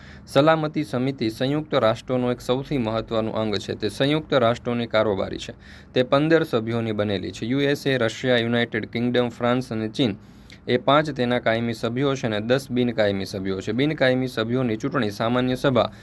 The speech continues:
બે તૃતીયાંશ બહુમતીથી બે વર્ષ માટે કરે છે. સલામતી સમિતિ વિશ્વમાં શાંતિ અને સલામતી જાળવવાનું કાર્ય કરે છે. આ માટે તે ચર્ચાઓ કરે છે. ચર્ચાઓના અંતે પાંચેય કા-,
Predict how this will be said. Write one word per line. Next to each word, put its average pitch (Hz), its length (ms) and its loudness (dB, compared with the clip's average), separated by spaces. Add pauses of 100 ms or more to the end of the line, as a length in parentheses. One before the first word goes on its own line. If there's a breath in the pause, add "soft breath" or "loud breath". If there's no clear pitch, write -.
(240 loud breath)
બે 143 160 2
તૃતીયાંશ 120 560 -2
બહુમતીથી 120 640 0
બે 123 180 2
વર્ષ 107 260 0
માટે 98 260 2
કરે 104 280 -2
છે. - 140 -14 (360 loud breath)
સલામતી 156 560 2
સમિતિ 127 460 -4
વિશ્વમાં 113 460 -4
શાંતિ 139 400 0
અને 127 160 2
સલામતી 135 580 -2
જાળવવાનું 110 600 0
કાર્ય 104 300 2
કરે 104 260 0
છે. - 180 -10 (340 loud breath)
આ 113 140 4
માટે 117 280 0
તે 117 160 -2
ચર્ચાઓ 120 480 0
કરે 120 240 -2
છે. 117 160 -6
ચર્ચાઓના 139 600 0
અંતે 131 360 0
પાંચેય 139 480 -2
કા-, 123 360 0